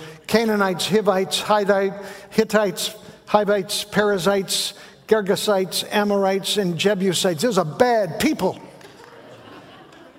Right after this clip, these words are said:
God said, "I'm gonna protect you from these people. I'm gonna drive them out before you.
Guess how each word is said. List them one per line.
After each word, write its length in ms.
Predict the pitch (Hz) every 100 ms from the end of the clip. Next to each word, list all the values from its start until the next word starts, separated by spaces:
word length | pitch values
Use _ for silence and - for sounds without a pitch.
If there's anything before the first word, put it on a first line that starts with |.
| - - - _ _ -
God 220 | 165 165
said, 160 | 185 175
"I'm 100 | 165
gonna 180 | 175
protect 480 | - 160 - 208 -
you 80 | 151
from 220 | - 151
these 140 | 131 -
people. 360 | 151 147 - - _ _ _ _ _ _ _ _ _ -
I'm 100 | 160
gonna 140 | 156
drive 260 | 135 156 160
them 180 | 147 151
out 140 | 147
before 400 | 147 131 160 143
you. 240 | 127 110